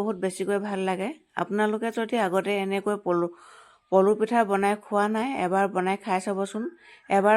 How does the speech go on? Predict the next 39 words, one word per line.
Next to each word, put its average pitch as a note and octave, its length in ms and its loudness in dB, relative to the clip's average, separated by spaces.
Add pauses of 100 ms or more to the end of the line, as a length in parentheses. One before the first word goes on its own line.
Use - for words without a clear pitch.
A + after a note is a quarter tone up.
(120)
বনাই F#3+ 320 2
খালে G#3 180 0 (120)
বাৰে F3+ 260 4
বাৰে F#3 160 2 (100)
বনাই E3+ 280 0
খাবলৈ F#3 280 -6 (120)
মন F#3 120 0 (120)
যাব। F3+ 140 2 (800)
আৰু G3+ 200 6 (100)
যদি A#3+ 160 -2 (140)
বনাই F#3+ 300 0
খাইছে, G3+ 360 -2 (100)
তেনেহ'লে F#3+ 460 -2 (160)
কমেণ্ট F3 320 -2
কৰি G3 160 -2 (100)
মোক G3 100 -4 (100)
জনাব। F3 280 -4 (280)
আৰু F3+ 100 -2 (120)
যদি F#3 180 -2 (100)
নাই F#3 140 -2 (100)
খোৱা, G#3+ 180 -4 (100)
তেনেহ'লে F3+ 500 -4 (680)
মোৰ G#3+ 200 2
ভিডিঅ'টো A3 420 4 (100)
ফ'ল' F#3+ 180 0 (140)
কৰি G3+ 200 0 (140)
এবাৰ F#3 260 6
নিশ্চয় G3+ 380 -2
বনাই F3+ 340 0
খাই F#3+ 240 -2
চাব। F3+ 180 -4 (720)
আৰু G3 140 6 (100)
বনাই F#3 380 2
খাই A3 280 -4
কেনেকুৱা F#3 460 -2
পালে, F#3 220 -2 (100)
মোক F#3+ 120 -4 (100)
কমেণ্ট E3+ 360 -2
কৰি F#3+ 160 0